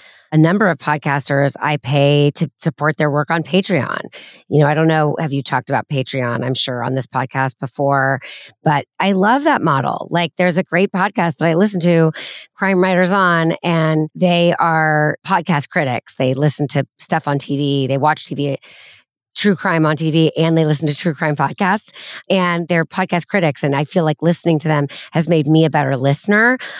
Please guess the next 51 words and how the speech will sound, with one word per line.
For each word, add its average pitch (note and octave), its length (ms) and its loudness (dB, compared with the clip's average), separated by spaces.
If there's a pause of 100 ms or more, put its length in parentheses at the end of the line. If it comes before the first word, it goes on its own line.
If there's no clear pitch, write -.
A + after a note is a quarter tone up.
(160)
of D#3+ 180 0
shows F#3 360 2
and E3 180 4
a, - 140 0
and D#3+ 140 0
a D#3 60 2
more D#3+ 420 2
discerning D#3 480 0
watcher F#3 560 2 (240)
of F3+ 140 0
shows, F#3 400 2
like, F3+ 120 0
on E3+ 120 4
Net-, E3 200 2 (120)
Netflix. E3 460 0
And E3 140 2
I E3 60 -6 (100)
really G#3 360 4
love D#3+ 240 0
them. D3 220 0 (440)
And F#3 380 0
I G3 300 0 (260)
pay C3+ 260 -2
for E3 200 -2
their, E3+ 540 2
you E3 120 -2
know, D#3+ 180 2
Patreon. F#3 540 0 (240)
And C#3+ 100 0
on C#3 80 2
their F3+ 120 4
Patreon, G#3 440 0
I C3 80 -4
get C3 200 -4 (200)
bonus A3+ 300 2
content. C3+ 560 -4 (260)
I C3+ 160 -2
get C#3 340 -2
special - 420 -2
interviews F3+ 580 0
that A2 100 -4
I A#2+ 80 -2
don't C3+ 180 -2
get E3+ 120 -6
to E3+ 60 -8
hear F3+ 180 0
in F#3 80 2
the F#3+ 80 2
main G3 180 4
feed. G3 320 2
So D3 140 -2